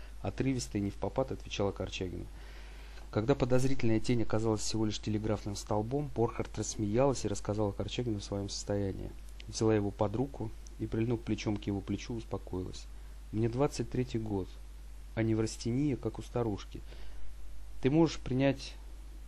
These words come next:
меня за трусиху, это будет неверно, но сегодня у меня особенно напряжённое состояние. Вот сейчас, когда я чувствую тебя рядом, исчезает тревога,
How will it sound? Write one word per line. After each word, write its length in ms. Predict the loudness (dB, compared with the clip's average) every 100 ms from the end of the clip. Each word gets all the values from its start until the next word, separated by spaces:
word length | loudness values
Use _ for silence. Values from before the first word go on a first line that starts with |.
| -2
меня 260 | 2 4
за 120 | 2 0
трусиху, 600 | -2 -2 -2 -2 0 0
это 160 | 0
будет 340 | 0 -2 -2 0
неверно, 520 | 2 4 4 2 -2 -8 -12 -14 -14 -4
но 80 | -2
сегодня 440 | 0 2 2 4 4
у 40 |
меня 260 | 4 4 2
особенно 440 | 2 0 2 0
напряжённое 500 | 0 -2 0 2 0
состояние. 580 | -2 -2 0 2 0 -2
Вот 140 | -4
сейчас, 320 | -4 2 2
когда 260 | 4 0 2
я 60 | 0
чувствую 360 | -2 -6 -6
тебя 240 | -4 0 4
рядом, 320 | 4 2 -2
исчезает 460 | -2 -2 0 -2
тревога, 520 | -2 -2 -2 -2 -4